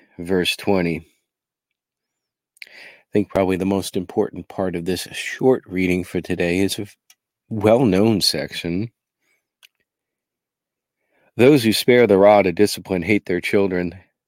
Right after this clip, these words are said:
Those who love their children care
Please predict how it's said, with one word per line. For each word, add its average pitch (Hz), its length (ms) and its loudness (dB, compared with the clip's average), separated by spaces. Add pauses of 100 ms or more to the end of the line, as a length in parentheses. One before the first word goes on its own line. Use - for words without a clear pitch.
(120)
Those 104 400 2
who 90 280 -2
love 92 300 2
their 92 180 0
children 80 580 -4 (920)
care 82 520 0